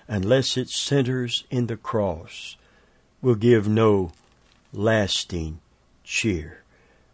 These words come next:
Oh, friend, I really believe that. I believe that the joy of Christmas, the peace of Christmas, the person of Christmas, the power of Christmas, the purpose of Christmas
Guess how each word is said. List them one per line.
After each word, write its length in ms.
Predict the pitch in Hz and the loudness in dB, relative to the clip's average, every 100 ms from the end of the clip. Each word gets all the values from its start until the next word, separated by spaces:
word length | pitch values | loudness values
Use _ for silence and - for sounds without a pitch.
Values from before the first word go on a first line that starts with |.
| - | -4
Oh, 240 | 113 104 | 0 0
friend, 420 | 95 - 113 104 | -2 -2 2 2
I 140 | 107 107 | 2 0
really 400 | 101 107 117 120 | 0 0 2 0
believe 480 | 110 117 120 113 98 | -2 -2 -2 -4 -6
that. 440 | 98 82 85 - _ _ _ _ _ _ - | -8 -8 -12 -18 _ _ _ _ _ _ -6
I 220 | 113 123 | 0 0
believe 500 | 107 120 123 123 110 | 2 2 2 2 0
that 180 | 113 110 | -2 -2
the 120 | 110 | -4
joy 420 | 92 117 123 131 | -2 2 2 2
of 160 | 120 - | -2 -4
Christmas, 640 | - 123 - 131 - - - - - _ - | -2 -2 -2 -8 -8 -10 -12 -20 -20 _ -4
the 140 | 117 | -4
peace 440 | - 123 120 - | -2 -2 0 0
of 180 | 127 107 | -4 -6
Christmas, 720 | - 120 - 113 110 - - - _ _ - - | -4 -2 -2 -4 -6 -8 -12 -18 _ _ -20 -4
the 100 | 131 | -4
person 680 | - - 139 160 - 160 135 | -4 -2 0 0 0 -2 -2
of 180 | 123 | -4
Christmas, 460 | - 131 - 123 - - - | 0 0 2 -2 -2 -6 -2
the 120 | 139 | -2
power 760 | - - - 160 180 190 131 104 - - | -2 -6 -2 0 0 0 0 -2 -8 -4
of 240 | 120 - | -4 -4
Christmas, 720 | - 113 - - 120 - - - - _ _ | -10 -8 -8 -10 -14 -14 -14 -16 -20 _ _
the 120 | 117 107 | -4 -4
purpose 560 | - 123 - 107 - | 0 0 0 -4 -4
of 180 | 104 - | -6 -6
Christmas 680 | - 107 - - - - | -4 -4 -6 -12 -16 -16